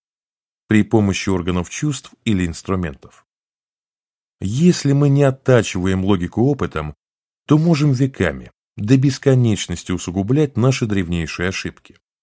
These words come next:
Что, как нам кажется, и случилось с теми культурами, которые не разделяют наши самоочевидные аксиомы.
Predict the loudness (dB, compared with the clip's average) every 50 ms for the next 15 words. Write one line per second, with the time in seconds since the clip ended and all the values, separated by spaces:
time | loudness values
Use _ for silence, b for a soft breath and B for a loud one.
0 | _ _ _ _ _ _ _ -10 -8 -8 -8 -6 -2 0 0 2 0 -2 -4 -8
1 | -6 -4 -4 -4 -4 0 2 2 2 2 0 -6 -6 -8 -4 -4 -4 -4 -6 -10
2 | _ _ _ _ -4 -4 -4 -4 -2 -2 -2 -2 -2 -2 -2 -2 -2 -2 -4 -4
3 | -4 -4 -2 -2 -2 -2 -4 -4 -4 -4 -2 -2 0 0 -2 -2 -4 -6 -8 -12
4 | _ _ _ _ _ 0 2 2 4 2 4 4 4 4 4 4 4 2 2 0
5 | 0 0 0 2 2 2 2 0 -2 -2 -2 0 0 0 0 -2 -6 -2 -2 -2
6 | 0 0 -2 -4 -4 -6 -8 -6 -8 -8 -8 -6 -6 -6 -6 -6 -8 -6 -6 -6
7 | -6 -6 -10 -16